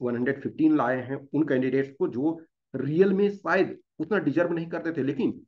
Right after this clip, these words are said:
उन्होंने अपने आप पे भरोसा रखा और उन्होंने कुछ चीजें, मैंने बोला कि "यार, तू ये कर,"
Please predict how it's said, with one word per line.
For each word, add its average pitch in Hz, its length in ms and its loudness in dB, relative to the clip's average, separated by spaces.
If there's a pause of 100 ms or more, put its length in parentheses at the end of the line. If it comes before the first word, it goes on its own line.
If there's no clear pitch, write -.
(120)
उन्होंने 190 220 -2
अपने 160 240 -4
आप - 200 -4
पे 180 60 -2
भरोसा 131 380 -4
रखा - 480 -6 (200)
और 175 280 6
उन्होंने 170 460 2 (540)
कुछ 196 180 0
चीजें, 190 180 4
मैंने 202 160 6
बोला 202 180 2
कि 202 240 -4
"यार, 233 100 0 (380)
तू 240 280 -4 (180)
ये 190 140 2
कर," 240 420 2